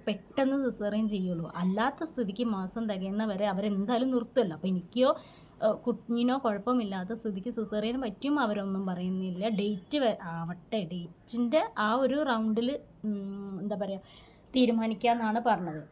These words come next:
അങ്ങനെ ആ ലേബർ റൂമിൽ കിടക്കുന്ന സമയത്ത് എൻ്റെ ഛർദി മുറക്കി നടക്കുന്നുണ്ട് ട്ടോ. ആ പീരിയഡിലും ഞാൻ ഛർദ്ദിച്ചുകൊണ്ടിരിക്കുന്നുണ്ട്. പക്ഷെ ആ സമയത്ത് എന്നെ ഏറ്റവും വേദനിപ്പിച്ചൊരു കാര്യം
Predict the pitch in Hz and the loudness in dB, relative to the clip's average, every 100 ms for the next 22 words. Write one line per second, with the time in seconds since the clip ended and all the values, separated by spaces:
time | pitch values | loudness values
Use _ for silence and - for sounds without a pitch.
0 | 175 202 202 202 208 285 415 - - - | -4 -4 -4 -4 -2 -2 -4 -14 -20 -16
1 | - - - 233 240 226 240 247 254 262 | -14 -10 -2 2 2 2 2 2 0 0
2 | 214 214 220 233 226 208 196 - 233 254 | -2 -2 -4 -2 -2 -2 -4 -4 -4 -4
3 | - - - 190 202 262 294 254 302 285 | -12 -12 -2 2 2 2 0 0 2 2
4 | 262 277 247 220 208 196 175 160 143 151 | 0 0 0 0 -2 0 -2 -4 -10 -12
5 | - - - - - - - - 202 226 | -14 -20 -20 -20 -20 -20 -8 -2 0 2
6 | 220 214 233 254 311 262 240 220 240 190 | 2 2 2 2 -2 -2 -2 0 0 0
7 | 190 202 202 185 190 185 180 196 196 214 | -2 -4 -4 -4 -2 -2 -2 -4 -4 -6
8 | 220 214 202 220 220 208 190 240 240 196 | -4 -4 -2 0 2 0 0 2 2 0
9 | 196 220 220 208 185 202 | -4 -4 -4 -2 -2 -2